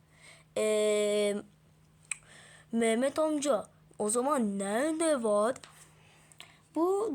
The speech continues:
dağlarda bulunur. En yüksek tepelerde. İkim-, ee, çok cesaretli birisi çıkması lazım. Ben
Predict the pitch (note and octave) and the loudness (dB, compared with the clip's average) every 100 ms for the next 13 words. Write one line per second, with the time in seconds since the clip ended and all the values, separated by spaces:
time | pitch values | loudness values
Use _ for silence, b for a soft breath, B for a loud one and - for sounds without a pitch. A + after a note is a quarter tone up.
0 | A3+ B3+ A#3+ B3 B3 A#3 A#3 A#3 A3 G3+ | -2 2 2 2 0 0 -2 -2 -4 -4
1 | F#3+ - - C#4 B3+ - A3 G#3 G#3 G3+ | -8 -8 -2 0 0 -2 -4 -6 -8 -6
2 | G3 F#3+ F#3+ - B B B B _ - | -6 -8 -10 -16 B B B B _ -12
3 | C4 - D4 D4 - G#3+ G#3 G#3 G#3 G#3 | -8 0 2 2 -2 -6 -4 -4 -4 -2
4 | G3+ A3 A3+ - F4 D4+ C4+ C4 C4+ C4+ | -2 -4 -4 -2 -2 -2 0 2 0 -2
5 | C4+ D#4+ B3+ B3 E4 D#4+ - G#3+ G#3 - | -4 -4 -4 -4 -4 -6 -8 -6 -2 0
6 | A3+ G3+ F#3+ F#3+ _ _ _ C4 C#4+ | 0 -2 -6 -10 _ _ _ -2 -2